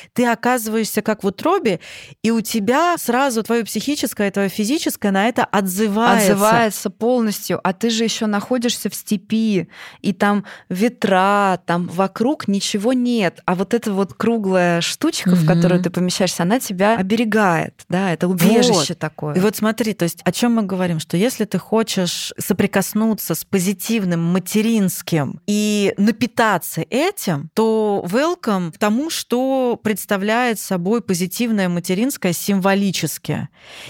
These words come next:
Speaker 1: И чем более это такое, хочется сказать, древнее, <laughs> ну, ну да, ну потому что это такое, всё-таки юрта много в себе истории несёт, как вот и как символ, и как домик. И вот, пожалуйста,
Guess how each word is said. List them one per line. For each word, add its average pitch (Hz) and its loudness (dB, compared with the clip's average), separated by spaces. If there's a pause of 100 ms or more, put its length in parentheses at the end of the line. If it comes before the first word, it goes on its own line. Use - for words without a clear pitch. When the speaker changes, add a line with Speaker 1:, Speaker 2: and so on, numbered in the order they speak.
(140)
Speaker 1:
И 185 2
чем 208 2
более 202 2
это 196 -2
такое, 180 -2
хочется - -6
сказать, 156 -4
древнее, 240 2 (160)
<laughs> 180 -4
ну, 185 0
ну 196 0
да, 196 2
ну 156 -8
потому 175 -4
что - -4
это 165 -4
такое, 170 -2
всё-таки - -4
юрта 202 2
много 190 0
в - -6
себе 185 0
истории 190 2
несёт, 160 -2
как - -8
вот - -10
и 143 -10
как - -4
символ, 240 0
и - 2
как 226 2
домик. 240 0
И 208 -2
вот, 269 -2
пожалуйста, 196 -2